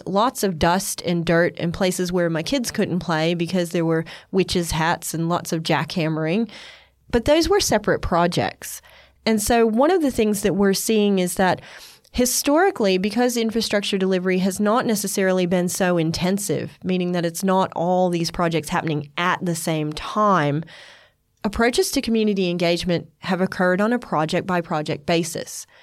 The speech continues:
So the Metro Tunnel could come and speak to me, and it was very unlikely that I was also going to be experiencing the waterworks and the N B N and the new gas main at the same time.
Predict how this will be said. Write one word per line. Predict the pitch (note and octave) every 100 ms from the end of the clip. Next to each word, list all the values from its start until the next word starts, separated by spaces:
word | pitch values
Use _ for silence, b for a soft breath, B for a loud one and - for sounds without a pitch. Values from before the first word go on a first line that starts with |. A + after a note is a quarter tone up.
| b b
So | - G3+
the |
Metro | A3+ D4 D4 C#4+
Tunnel | B3+ C4 B3+
could | - G4 F#4+
come | A#3 F3+
and | D#3+
speak | E3 E3+ D3
to | -
me, | C#3+ C#3 - -
and | C4
it | C#4+
was | D4+
very | A#3 A3 C4+ C#4+ C#4+
unlikely | B3 A3 G3 G#3 G#3 F3
that | F3+
I | F3
was | F3+ F#3
also | - G#3 A3 G#3 F3
going | F3 E3+ E3
to |
be | E3
experiencing | D#3+ - F3+ D#3+ D#3+ D#3 E3 D3+ D#3 B B B
the | A3+
waterworks | G3+ F3+ D#3+ D#3 C3 - - -
and | F3 F#3 G3
the | F#3
N | E3+
B | E3+ E3+
N | C#3+ A#2 -
and | - F#3+ G3
the |
new | F#3+ F3
gas | E3 - - -
main | - - - b b -
at | E3+ D#3
the |
same | D#3+ - D3 D3
time. | - - -